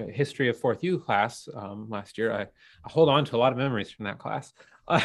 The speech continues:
it was a good class. But you talked about, um, this idea of,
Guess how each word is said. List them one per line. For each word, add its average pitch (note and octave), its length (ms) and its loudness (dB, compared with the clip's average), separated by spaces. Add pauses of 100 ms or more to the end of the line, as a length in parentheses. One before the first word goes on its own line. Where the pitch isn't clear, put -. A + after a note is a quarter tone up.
it G3 540 6
was F3+ 160 2
a E3+ 40 -2
good F3+ 200 2
class. C#3+ 440 2 (520)
But E3 80 0
you E3 100 6
talked F3+ 320 4
about, C#3+ 380 6 (560)
um, A#2+ 460 2
this B2 200 -4
idea C3 360 6
of, A#2 380 4